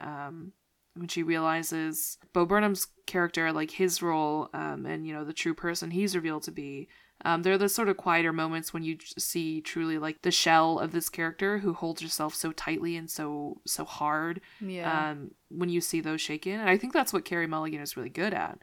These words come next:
Speaker 2: Yeah.
Speaker 1: Um, she is
Speaker 2: Yeah.
Speaker 1: perfect at playing, like, quiet characters with just, like, this unbelievable core of steel. But when, like, the, the mask and the shell comes off, you see the true vulnerability and how,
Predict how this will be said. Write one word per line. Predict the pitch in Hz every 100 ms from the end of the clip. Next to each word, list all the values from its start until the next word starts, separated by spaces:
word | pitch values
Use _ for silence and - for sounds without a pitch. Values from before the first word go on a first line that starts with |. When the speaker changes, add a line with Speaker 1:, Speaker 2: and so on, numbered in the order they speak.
| -
Speaker 2:
Yeah. | 180 165 156 160 147
Speaker 1:
Um, | - -
she | - - 196
is | 170
Speaker 2:
Yeah. | 156 151
Speaker 1:
perfect | 180 185 170
at | 156
playing, | - 170 156
like, | 151 -
quiet | - 170 165 160 160 156 - - - _ _
characters | - - 175 165 175 165 165
with | 170 170 -
just, | 170 -
like, | 156 156
this | 165 - - - _ -
unbelievable | 190 180 175 185 160 170 165 160
core | - 165 160
of |
steel. | 160 - 170 160 135 165 - -
But | 175 170
when, | 175 180
like, | 165 160
the, | 160 156
the | -
mask | 170 165 165 160 -
and | 175
the | 160
shell | - 156
comes | 143 165 175
off, | 226 185 165 -
you | 180
see | 165 -
the | 170
true | 160 -
vulnerability | 156 160 156 156 156 147 151 151
and | 156
how, | - 143 139 151 185